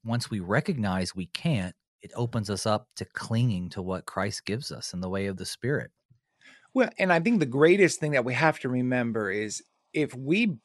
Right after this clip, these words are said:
Speaker 2: base our righteousness before God upon ourselves, we are forever standing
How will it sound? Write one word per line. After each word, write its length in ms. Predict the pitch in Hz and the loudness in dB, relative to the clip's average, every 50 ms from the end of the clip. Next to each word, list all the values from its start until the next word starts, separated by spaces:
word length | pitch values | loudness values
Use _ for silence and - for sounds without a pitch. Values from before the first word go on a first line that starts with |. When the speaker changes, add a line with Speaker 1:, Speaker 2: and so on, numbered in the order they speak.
| _ - | _ 0
Speaker 2:
base 520 | 131 123 135 156 160 156 - - - - - _ _ _ _ - | 2 2 4 4 2 0 -2 -6 -8 -10 -14 _ _ _ _ -4
our 280 | - 127 143 156 160 160 | 0 4 4 6 4 4
righteousness 1160 | 127 117 113 104 120 139 139 135 - - 143 139 - - 147 139 135 135 139 135 - - - _ _ _ - - - - _ _ _ _ _ _ _ _ _ - - - 123 123 | 2 0 -2 0 0 0 0 0 -2 -2 -2 -2 -2 -2 -4 -2 -2 -2 -2 -4 -8 -10 -12 _ _ _ -20 -20 -20 -20 _ _ _ _ _ _ _ _ _ -18 -16 -12 -6 0
before 480 | 151 143 123 - - 147 151 156 151 | 0 0 0 0 0 2 6 6 6
God 400 | 135 123 135 127 131 131 127 123 - | 4 4 2 2 4 2 2 0 0
upon 380 | - 127 - - - 135 127 123 | -4 -4 -4 -4 -4 -2 -2 -2
ourselves, 840 | 117 107 104 - - - - 165 151 139 117 104 95 95 - - - _ _ _ _ _ _ _ _ - - | -2 -4 -4 -6 -6 0 2 4 4 4 2 0 -2 -6 -8 -12 -18 _ _ _ _ _ _ _ _ -16 -8
we 280 | 123 135 160 190 208 | 0 4 6 8 8
are 180 | 190 165 143 135 | 8 8 8 6
forever 640 | - - - 135 - - - 131 143 151 156 151 139 | 4 0 -2 -4 -4 0 2 2 4 4 4 4 2
standing 720 | - - - - 135 127 135 135 135 131 123 123 117 110 | 2 -2 -2 0 0 0 2 0 0 0 0 0 -2 -4